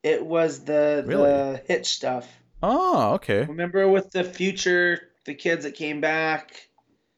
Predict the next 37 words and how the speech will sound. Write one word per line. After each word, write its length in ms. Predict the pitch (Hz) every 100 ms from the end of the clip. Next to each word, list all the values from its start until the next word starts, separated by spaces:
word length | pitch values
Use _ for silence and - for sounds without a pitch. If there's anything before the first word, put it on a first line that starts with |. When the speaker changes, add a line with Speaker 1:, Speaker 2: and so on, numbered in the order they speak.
| _ _ -
Speaker 1:
Um, 540 | 123 123 127 123 123 123 - _ _ _ _ -
yeah. 320 | 101 - - - - _
Grizzled 300 | - 147 151 147 143
Aquaman. 680 | 139 - 135 135 135 131 - - _ -
Speaker 2:
Well, 120 | 123
so 160 | 120 123
Speaker 1:
Uh, 80 | 135
Speaker 2:
Aquaman 200 | 123 123
Speaker 1:
so 40 | 127
Speaker 2:
and 80 |
Speaker 1:
that 100 | 139 123 135
Speaker 2:
Cyborg 180 | 135 135
had 100 | 120
a 40 | 101
kid 240 | 147 156
together? 300 | 170 185 202 - -
<laughs> 260 | - - -
Is 100 | 156
that 60 | 160
what 60 |
you 80 | 156
said? 240 | - 233 -
Speaker 1:
No, 640 | 214 240 262 240 233 214
he, 280 | 185 220 226
uh, 220 | 220 190 170 - _ -
something 440 | - 208 233 247
happened 500 | 202 202 202 202 190
with 140 | 185 180
the, 340 | 165 160 151 156
and 100 | 160
he 120 | 180
was 100 | 175
the 100 | 175
only 220 | 175 175
remaining 320 | 165 160 156
Justice 300 | 143 139 131
Leaguer 400 | 135 127 127 123